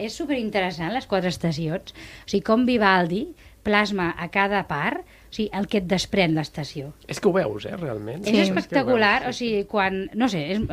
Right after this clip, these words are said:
Speaker 1: és, és, o sigui, és una obra que és, és magistral. Però bueno, de què us parlaré avui, amics i amigues?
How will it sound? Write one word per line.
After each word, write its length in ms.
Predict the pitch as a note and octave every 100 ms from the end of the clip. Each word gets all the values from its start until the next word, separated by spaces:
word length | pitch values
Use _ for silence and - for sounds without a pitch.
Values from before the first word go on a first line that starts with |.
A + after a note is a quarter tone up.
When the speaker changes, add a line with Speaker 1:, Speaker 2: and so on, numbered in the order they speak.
| G3+ E3+
Speaker 1:
és, 140 | G#3 B3+ G#3 G3+
és, 80 | E3+
o 60 |
sigui, 200 | D#3+ F#3+
és 100 | F#3
una 180 | G#3 G3+
obra 240 | G#3+ C4+ G#3
que 160 | F#3
és, 220 | E3+ F3 -
és 140 | D#3
magistral. 420 | F3+ E3 - B2+ C#3
Però 80 | A3+
bueno, 240 | A3 D3+ - - - -
de 80 |
què 140 | G4 B4
us 120 | F4
parlaré 400 | - C4+ A#3+ A3
avui, 240 | G3+ A3 C4
amics 260 | G#3+ G3 G3+
i 40 |
amigues? 460 | F#3 F3 A#3 E4+